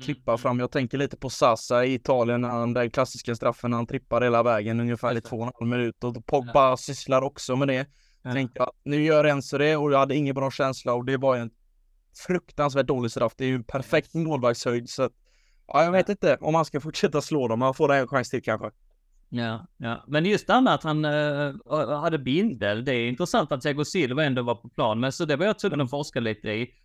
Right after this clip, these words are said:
Speaker 2: Men det finns det en Daily Mail-artikel som ändå gör gällande att Chilwell alltså gav bindeln i både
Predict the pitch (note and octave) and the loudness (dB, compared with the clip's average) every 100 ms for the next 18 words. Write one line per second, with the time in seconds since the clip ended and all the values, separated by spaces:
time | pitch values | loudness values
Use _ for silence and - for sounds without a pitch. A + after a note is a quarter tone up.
0 | _ D3 D3+ C#3+ F#3+ G#3+ D#3 D3 C#3 C#3 | _ -2 0 0 0 -2 -2 -4 -2 0
1 | C#3 D3 E3 B2+ - B2 - B2 A#2 D3+ | 0 0 2 0 0 -4 -2 -4 -2 -2
2 | D3 F3 C3+ C3 D3+ C#3+ G#2 G#2+ A2 - | 0 0 0 2 0 0 0 -2 -4 -4
3 | G3+ B2 G#2+ G#2+ G#2+ G#2+ - A2+ B2 G#3 | 0 0 0 0 0 -2 -4 -8 0 2
4 | A2+ A2 - - D#3 G3 C#3+ G#2 G#2 A#2 | 0 -4 -8 -2 2 2 2 0 -2 -4
5 | B2+ C3 E3 F3+ A#2+ G#2 | -4 0 2 2 0 -2